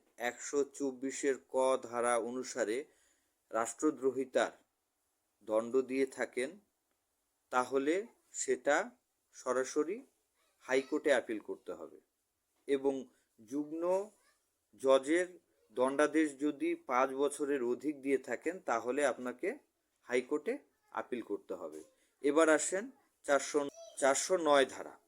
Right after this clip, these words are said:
চারশো নয় ধারাতে বলতেছে যে আপনার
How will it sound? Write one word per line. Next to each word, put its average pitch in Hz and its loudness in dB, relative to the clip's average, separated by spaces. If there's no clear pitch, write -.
চারশো 131 -2
নয় 139 2
ধারাতে 151 0
বলতেছে 139 -4
যে 117 -2
আপনার 143 -2